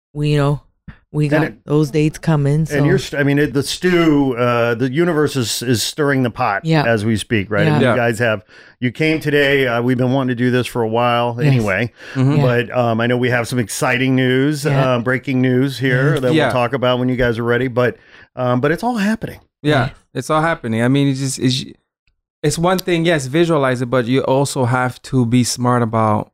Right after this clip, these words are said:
Speaker 3: how
Speaker 1: To
Speaker 3: to
Speaker 1: plan.
Speaker 3: go about it too.
Speaker 2: Yeah.
Speaker 3: You gotta have a strategy.
Speaker 2: Yep.
Speaker 1: Mm-hmm.
Speaker 3: You don't have a strategy, you don't have anything. You
Speaker 2: Yep.
Speaker 3: can't just visualize and say, "I want this,"
Speaker 2: That's
Speaker 3: and
Speaker 2: right.
Speaker 3: not work towards it.
Speaker 1: Right.
Speaker 3: You
Speaker 2: That's
Speaker 3: have
Speaker 2: right.
Speaker 3: to work towards it. You gotta be smart about it. You gotta know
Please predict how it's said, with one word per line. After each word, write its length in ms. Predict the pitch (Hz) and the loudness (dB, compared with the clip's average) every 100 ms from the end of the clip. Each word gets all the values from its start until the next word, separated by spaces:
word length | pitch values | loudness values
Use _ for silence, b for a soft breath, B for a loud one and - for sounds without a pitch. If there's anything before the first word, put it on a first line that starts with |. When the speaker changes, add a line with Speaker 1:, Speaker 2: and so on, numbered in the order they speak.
| - | -16
Speaker 3:
how 680 | 101 117 117 113 110 107 _ _ - | -6 -2 0 2 0 -2 _ _ -8
Speaker 1:
To 60 | |
Speaker 3:
to 20 | - | -6
Speaker 1:
plan. 280 | - 135 | -2 0
Speaker 3:
go 120 | 139 127 | 2 0
about 340 | 113 113 104 | 0 -2 -2
it 160 | 95 - | -4 -2
too. 80 | |
Speaker 2:
Yeah. 180 | 131 139 - _ _ _ _ | 0 0 -4 _ _ _ _
Speaker 3:
You 120 | 131 | -4
gotta 200 | 135 131 | 0 0
have 200 | 127 123 | 0 -2
a 60 | 113 | -2
strategy. 580 | - 131 110 104 98 85 | -4 -2 0 0 -2 -2
Speaker 2:
Yep. 120 | 139 | 0
Speaker 1:
Mm-hmm. 200 | 147 160 165 | 2 0 0
Speaker 3:
You 60 | |
don't 100 | 156 | 0
have 140 | 156 147 | 0 -2
a 60 | |
strategy, 400 | 131 139 123 113 | -4 -2 0 0
you 120 | 113 120 | 2 2
don't 140 | 110 | 2
have 160 | 104 101 | 2 0
anything. 400 | 98 - 87 92 | -2 -4 -8 -2
You 80 | |
Speaker 2:
Yep. 80 | 143 | 0
Speaker 3:
can't 180 | 180 165 | 0 0
just 160 | 147 123 | -2 0
visualize 480 | 143 139 131 127 | 0 0 0 0
and 100 | 120 | 0
say, 140 | 107 120 | -2 -2
"I 120 | 135 | -2
want 340 | 127 127 127 - | 0 0 -2 -2
this," 200 | 110 120 | -2 0
Speaker 2:
That's 20 | |
Speaker 3:
and 100 | 107 | 2
Speaker 2:
right. 180 | 107 92 _ - | 2 -2 _ -4
Speaker 3:
not 260 | 135 135 127 | -2 -2 -4
work 320 | 117 135 - | 0 0 -2
towards 380 | - 147 127 92 | -2 0 0 -2
it. 140 | - | -4
Speaker 1:
Right. 320 | 165 143 127 - _ | 0 0 -2 -6 _
Speaker 3:
You 100 | 160 | -2
Speaker 2:
That's 180 | 170 175 | 0 0
Speaker 3:
have 80 | 120 | 0
Speaker 2:
right. 40 | |
Speaker 3:
to 20 | 135 | 0
work 160 | 127 | -2
towards 240 | - 123 120 | 0 0 0
it. 60 | |
You 100 | 120 | 0
gotta 180 | 135 151 | 2 0
be 80 | 151 | 0
smart 300 | - 135 123 | 0 0 0
about 300 | 113 104 104 | 0 0 0
it. 40 | |
You 160 | 113 123 | 0 0
gotta 220 | 135 139 | 0 0
know 480 | 127 127 127 120 | 0 2 2 0